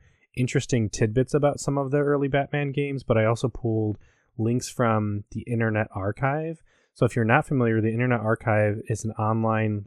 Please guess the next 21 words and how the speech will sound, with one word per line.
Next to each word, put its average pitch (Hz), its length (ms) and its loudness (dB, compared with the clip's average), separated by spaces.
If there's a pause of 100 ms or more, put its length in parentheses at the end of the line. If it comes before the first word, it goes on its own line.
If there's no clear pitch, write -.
library, 120 760 0 (320)
this, - 180 -4
like, 107 180 -2 (100)
open, 113 680 0 (800)
available 120 460 4
to - 100 -6
the 120 100 -2
public 107 500 0
repository 113 720 0
for 104 440 -2 (460)
digital 107 360 2
artifacts. 113 680 0
I 113 120 0
just 117 180 -2
introduced 120 400 -4
this 113 120 -4
to 117 100 -4
my 98 100 -2
class, 101 340 -4
actually. 95 460 -6 (360)
And 117 380 2